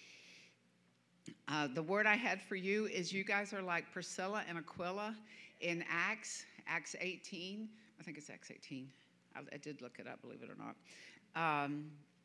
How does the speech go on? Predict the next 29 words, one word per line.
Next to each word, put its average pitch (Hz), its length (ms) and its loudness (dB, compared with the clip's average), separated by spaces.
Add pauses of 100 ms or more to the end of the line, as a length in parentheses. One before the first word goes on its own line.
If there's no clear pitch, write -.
(500)
and 180 340 4 (340)
that 175 260 2 (160)
you 220 460 -2 (300)
not 190 260 0 (120)
only 220 320 0
can 180 540 -4
run 220 500 -2
with 196 180 -6
the 190 80 -4
mature 175 720 -2 (560)
and 175 120 -2
support 208 560 -4
like 185 180 -4
they 175 100 0
did 170 240 -2
with 170 220 -4
Paul 185 480 -2 (560)
and 175 180 0
help 185 240 -4 (220)
build 196 440 0
and 170 100 -4
expand 185 520 -4
the 156 80 -4 (100)
tent 202 420 -4 (100)
that, - 140 -6 (340)
you 180 160 -4
know, 160 160 -2
that 147 220 -4
God 175 340 -2